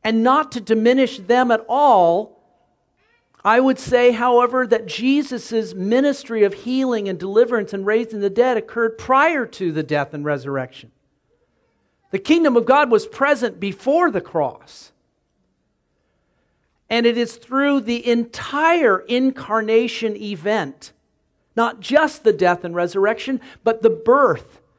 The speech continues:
the life, the ministry, the death and resurrection, yes, the ascension and glorification of Jesus.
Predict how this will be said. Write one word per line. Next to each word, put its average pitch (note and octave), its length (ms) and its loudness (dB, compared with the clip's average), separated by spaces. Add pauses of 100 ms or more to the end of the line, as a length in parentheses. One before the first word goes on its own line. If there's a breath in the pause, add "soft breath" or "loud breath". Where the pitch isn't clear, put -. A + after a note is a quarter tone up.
(220)
the F#3+ 120 2
life, A3 800 -2 (260)
the F#3 100 0
ministry, A3+ 1000 0 (360)
the G3 120 2
death C4 420 2
and G#3+ 160 -2
resurrection, G3 680 0
yes, A#3 380 2
the G3 160 0
ascension A3+ 500 -2
and F#3 120 -8
glorification A3 880 0
of F#3 100 -8
Jesus. F#3 360 -8